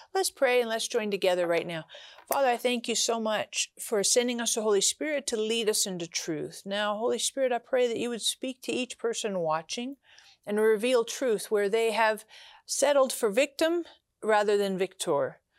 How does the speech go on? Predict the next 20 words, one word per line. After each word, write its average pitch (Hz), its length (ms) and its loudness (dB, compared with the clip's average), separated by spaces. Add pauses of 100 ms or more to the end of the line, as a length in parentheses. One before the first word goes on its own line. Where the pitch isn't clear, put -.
(300)
And 214 140 0
I 226 120 2
thank 247 360 -4
you, 220 80 0
Father, 202 440 2
that 196 340 2
we 220 180 -2
walk 240 420 2
in 240 280 -4 (280)
truth 240 540 -2 (180)
and 202 160 0
we 202 100 4
walk 196 340 4
in 240 100 -2
authority 202 760 0
and 180 160 -6
we 170 120 -2
walk 160 340 0
in 208 140 -8
power. 160 500 -2